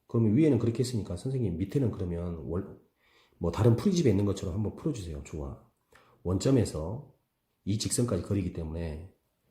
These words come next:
영, 영에서 요 직선까지 거리를 구하는 거야. 요 직선까지 거리를 구하면 일반형으로 좀 정리를 해야 되겠어.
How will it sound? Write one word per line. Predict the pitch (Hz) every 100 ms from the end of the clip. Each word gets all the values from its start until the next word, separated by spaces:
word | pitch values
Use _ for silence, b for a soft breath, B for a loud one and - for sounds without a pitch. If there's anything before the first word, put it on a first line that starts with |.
| _ -
영, | 85 87
영에서 | 135 120 82 78 92 - - - 113 _ _ _ -
요 | 90
직선까지 | - - 117 87 -
거리를 | 110 107 90
구하는 | 80 76 73
거야. | 76 _ 85
요 | 90
직선까지 | 90 - 120 -
거리를 | - 101 92
구하면 | 85 80 92 82 76 - _ _ b b b -
일반형으로 | 98 123 127 95
좀 | 87 76
정리를 | - 127 123 92
해야 | 90
되겠어. | 85 69 -